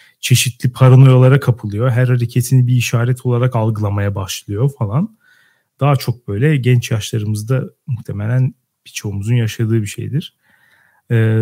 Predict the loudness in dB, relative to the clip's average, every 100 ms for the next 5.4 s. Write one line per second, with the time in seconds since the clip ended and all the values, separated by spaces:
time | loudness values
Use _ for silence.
0 | 0 2 4 4 4 2 4 6 6 6
1 | 4 2 2 2 4 4 4 0 -2 -2
2 | -4 -10 -8 -2 0 0 -4 _ _ _
3 | _ _ _ _ -4 -2 2 2 4 2
4 | 2 0 2 2 2 -2 -2 0 2 2
5 | 0 -2 -6 -20